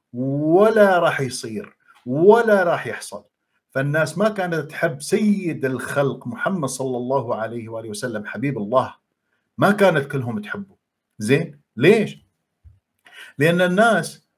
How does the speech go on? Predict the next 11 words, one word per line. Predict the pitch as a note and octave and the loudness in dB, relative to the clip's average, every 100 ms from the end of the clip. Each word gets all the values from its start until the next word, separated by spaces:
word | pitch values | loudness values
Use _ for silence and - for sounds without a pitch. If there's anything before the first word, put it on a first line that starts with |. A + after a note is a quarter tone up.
| _ _ _ _ | _ _ _ _
آه، | C3 C3 C3 B2+ B2 | -2 2 4 2 0
يحبون | B2+ B2+ D3 C3+ G3+ G#3+ | -4 -2 -4 0 0 0
الرجل | D3+ F3+ D#3+ D#3 C#3+ - _ | 0 -2 0 -4 -6 -14 _
ما | - B2+ | -4 0
دام | C3+ C#3 C#3+ A#2+ | 0 0 -2 -4
صالحا، | A2 B2 C#3 B2+ - G2+ _ _ _ _ _ _ _ | -6 -4 -4 -4 -8 -14 _ _ _ _ _ _ _
ولكنهم | C#3 C#3 C#3 F3 E3 D#3 D3+ D3 | 6 6 6 0 0 0 0 0
يكرهونه | C#3+ D3 D3 C3+ A3 A#3+ G#3+ E3+ E3 F3 F3 | 0 2 2 4 2 2 2 2 -2 -4 0
إذا | E3+ D#3 | 2 2
صار | C#3 E3 C#3 | 0 2 4
مصلحا. | B2 B2 - G#2 - | 2 -2 -8 -12 -12